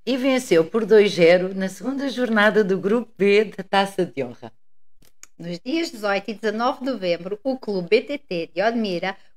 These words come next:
Speaker 2: com o apoio do município de Odmira, promoveu mais uma edição do Odmira Bike Race em duas etapas, num percurso de cerca de cento e cinquenta quilómetros pelo concelho. As inscrições podem ser efetuadas até o dia treze de novembro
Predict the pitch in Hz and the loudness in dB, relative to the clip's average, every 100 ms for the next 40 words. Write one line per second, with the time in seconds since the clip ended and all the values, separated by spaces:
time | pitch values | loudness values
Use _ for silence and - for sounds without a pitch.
0 | - 185 190 185 - 285 220 196 247 330 | -8 -4 -2 -4 -2 -4 -2 -6 -4 -4
1 | 311 - 185 - 156 202 247 247 208 220 | -6 -8 -12 -12 -8 -4 -2 -2 -6 -6
2 | 226 190 170 156 151 - - - 202 247 | -10 -12 -10 -8 -8 -12 -18 -6 -2 0
3 | 254 240 226 202 202 - 208 202 175 - | -2 -6 -8 -8 -12 -8 -8 -8 -8 -2
4 | 220 247 233 208 185 143 - - 160 175 | -2 -2 -4 -4 -6 -10 -12 -14 -8 -8
5 | 214 - - - - - - 214 226 320 | -8 -16 -20 -20 -20 -18 -4 -2 -2 -2
6 | 381 285 262 151 - - - 233 262 - | -2 -4 -8 -8 -8 -14 -10 -8 -8 -10
7 | - 220 226 - 185 - 190 - 151 - | -14 -12 -12 -18 -16 -6 -6 -4 -12 -12
8 | - 285 330 302 - 254 240 202 180 - | -4 -2 -2 -6 -8 -8 -8 -10 -12 -12
9 | 165 160 233 - - 339 294 - 196 175 | -8 -6 -6 -10 -6 -4 -4 -8 -12 -12
10 | 147 131 - - - - - 427 349 240 | -12 -14 -16 -20 -20 -20 -2 0 0 -2
11 | - 285 269 262 269 269 269 254 233 - | -4 -6 -4 -2 -2 -2 -2 -2 -4 -6
12 | 202 185 180 285 294 - 196 214 208 - | -8 -8 -4 -2 -2 -2 -2 -2 -6 -8
13 | 175 180 151 - 202 - 262 320 - 226 | -8 -6 -6 -6 -8 -6 -4 -4 -4 -6
14 | 196 180 - 185 214 226 | -6 -8 -6 -6 -6 -10